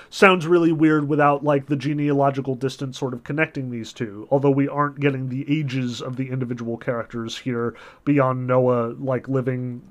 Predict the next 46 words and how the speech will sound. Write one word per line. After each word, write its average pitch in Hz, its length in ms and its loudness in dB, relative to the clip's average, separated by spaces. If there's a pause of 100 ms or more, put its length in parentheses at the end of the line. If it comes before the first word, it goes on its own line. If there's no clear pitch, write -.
(120)
to 123 440 2
nine 131 240 -2
hundred 120 320 -4
and 120 100 -8
fifty 123 260 -4
years 117 280 -2
and 120 100 -6
then 110 140 -10
dying. 117 460 2 (500)
Um, 160 580 6 (1000)
what 214 200 8
we 233 120 8
do 277 300 6
see, 247 340 -2
though, 185 400 8
is 175 280 0
that 175 320 4
there 185 180 6
is 185 180 2
very 202 440 4
much 208 220 -2
an 190 100 -4
effort 160 300 -4
to 147 80 -10
set 151 360 4
up 165 400 8 (1040)
the 175 160 6
way 175 600 4
that 185 360 4
each 196 440 -4
of 160 260 4
these 165 320 -6
characters, 160 640 4
Shem, 156 300 -2
Ham, 143 340 0
and 139 140 -4
Japheth, 139 640 0
will 170 380 4
give 160 560 0
rise 151 580 4
to 160 300 -6
different 151 520 -6
nations 147 720 -4
and 143 260 -6
cultures 135 680 -4
and 127 560 -6